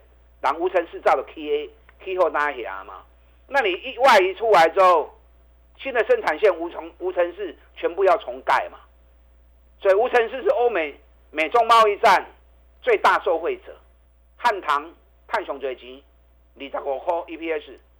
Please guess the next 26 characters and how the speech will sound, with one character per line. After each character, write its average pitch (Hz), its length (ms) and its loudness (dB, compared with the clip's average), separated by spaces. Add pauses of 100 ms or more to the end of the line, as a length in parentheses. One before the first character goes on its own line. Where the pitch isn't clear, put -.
(460)
那 220 100 -12
股 165 160 -12
价 208 120 0
在 202 120 0
两 165 200 0
百 143 200 0
二， 170 80 -2
为 165 100 -8
什 156 60 -12
么 139 80 -14
不 143 100 -14
买？ 123 140 -16 (1200)
给 185 140 -6
他 269 200 2
时 214 240 -10
间 240 240 0
嘛。 190 380 0 (1080)
你 160 100 -12
看 254 160 0
涨 196 100 2
到 226 120 4
两 202 160 2
百 170 120 2
八 185 200 2
十 185 120 -10
几， 101 260 -20